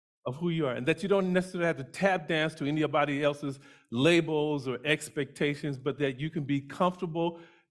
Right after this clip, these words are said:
in your own skin.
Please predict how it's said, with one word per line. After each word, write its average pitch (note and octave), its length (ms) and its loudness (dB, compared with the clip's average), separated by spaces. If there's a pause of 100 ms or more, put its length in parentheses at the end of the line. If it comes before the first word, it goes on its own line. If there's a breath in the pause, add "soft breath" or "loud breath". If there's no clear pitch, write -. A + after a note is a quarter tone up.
in D#3 480 0
your C3+ 440 -2 (100)
own C3+ 500 -2
skin. C3 680 -8